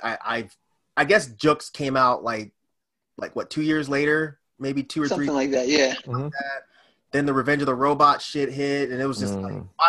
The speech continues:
Speaker 1: whole world completely changed, man. But this album, it's still amazing. Like,
Speaker 2: Mm-hmm.
Speaker 1: you can say it sounds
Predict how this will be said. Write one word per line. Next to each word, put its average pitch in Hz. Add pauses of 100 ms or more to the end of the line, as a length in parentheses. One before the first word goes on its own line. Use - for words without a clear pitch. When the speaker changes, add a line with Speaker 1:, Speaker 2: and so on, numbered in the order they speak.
Speaker 1:
whole 190
world 156
completely 143
changed, 120
man. 101 (480)
But 123
this 180
album, 160 (460)
it's 151
still 220
amazing. 156 (200)
Like, 123
Speaker 2:
Mm-hmm. 151 (440)
Speaker 1:
you 208
can 208
say 185
it 160
sounds 156